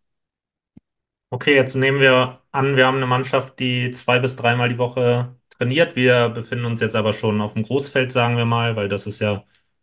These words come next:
würde ich sagen, der Bereich, wo Standards am interessantesten werden. Ähm, ja, wie würdest du da rangehen, erstmal in so einem Bereich, wo wir uns bei zwei bis dreimal Training befinden und dann können wir ja wirklich nochmal über den ambitionierten Bereich sprechen,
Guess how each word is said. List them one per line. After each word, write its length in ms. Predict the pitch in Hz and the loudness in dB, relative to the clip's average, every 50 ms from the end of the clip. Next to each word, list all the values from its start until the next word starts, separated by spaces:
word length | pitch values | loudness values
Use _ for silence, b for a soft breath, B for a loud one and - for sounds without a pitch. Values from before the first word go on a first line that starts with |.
| _ _ _ | _ _ _
würde 160 | - 107 104 98 | -4 -2 -2 -2
ich 80 | - | 0
sagen, 240 | - 107 101 104 107 | 2 2 2 4 4
der 120 | 107 104 | 2 2
Bereich, 420 | 104 107 98 104 101 104 101 - - | 2 2 2 2 2 2 0 -2 -4
wo 340 | 110 107 104 104 104 104 - | -4 -2 -2 -2 -2 -4 -6
Standards 440 | - - - 107 104 107 101 - | -10 -6 -4 0 0 0 0 -2
am 120 | - 104 101 | -4 -8 -8
interessantesten 760 | 104 101 - - - - 131 127 123 131 123 - - 123 117 | -8 -8 -8 -6 0 0 0 0 0 -4 -8 -6 -4 -2 0
werden. 400 | 120 117 117 110 117 113 b b b b b b _ _ _ - | 0 0 0 0 -2 -4 b b b b b b _ _ _ -6
Ähm, 640 | - 123 110 110 110 107 107 107 107 107 101 - _ _ _ _ _ _ _ _ _ _ _ _ | -2 0 2 4 4 4 4 4 2 2 0 -4 _ _ _ _ _ _ _ _ _ _ _ _
ja, 240 | - 113 110 107 - 110 | 0 0 0 0 0 -6
wie 240 | 110 117 127 127 120 | -4 -2 -2 0 2
würdest 340 | 123 123 120 120 - - - | 2 2 2 2 0 -2 -4
du 80 | 131 | 2
da 540 | 123 123 117 117 113 113 113 117 117 - _ _ _ _ _ _ | 4 4 6 6 6 4 2 0 -2 -6 _ _ _ _ _ _
rangehen, 480 | - 110 110 120 123 113 117 113 110 107 | -2 -2 0 0 -2 -2 0 0 0 0
erstmal 300 | 107 113 113 - 113 107 | 0 -2 -4 -4 -4 -4
in 100 | 107 107 | -4 -4
so 60 | 107 | -4
einem 120 | 104 107 | -4 -2
Bereich, 420 | 104 107 104 107 107 107 104 - - | -2 -2 0 0 0 0 -2 -4 -8
wo 440 | 110 107 107 107 104 104 104 - _ _ _ _ _ _ _ - | -6 -4 -4 -2 -4 -4 -6 -8 _ _ _ _ _ _ _ -8
wir 120 | 110 107 104 | -4 -2 -2
uns 140 | 107 - | -2 -2
bei 120 | - 107 107 | -2 -2 -2
zwei 240 | - - - 110 107 | -2 0 0 0 2
bis 160 | 110 104 - | 0 -2 -4
dreimal 360 | - 107 110 131 147 143 139 | -2 0 0 2 2 0 -2
Training 360 | 139 - 139 131 131 123 120 | 0 0 -2 0 0 0 -2
befinden 300 | 113 117 - 127 113 117 | -4 -4 -4 -4 -2 0
und 120 | 110 107 104 | 0 0 0
dann 140 | 107 104 | -2 -2
können 160 | 107 - 110 107 | -2 0 0 2
wir 80 | 104 | 2
ja 80 | 101 95 | 2 0
wirklich 260 | 104 101 - 107 104 | -2 -4 -4 -4 -4
nochmal 260 | 110 98 101 104 104 | -4 -2 -2 -2 -2
über 120 | 98 104 101 | -2 -2 -2
den 160 | 104 101 104 | -2 -4 -4
ambitionierten 760 | 98 107 107 104 101 - - 104 107 107 113 110 - 117 107 | -2 -4 -4 -4 -6 -6 -4 -2 0 0 0 0 0 0 0
Bereich 300 | 110 101 104 101 101 - | 0 2 0 0 0 -2
sprechen, 560 | - _ - 107 95 - 110 104 98 - _ | -6 _ -8 -8 -8 -6 -6 -6 -6 -8 _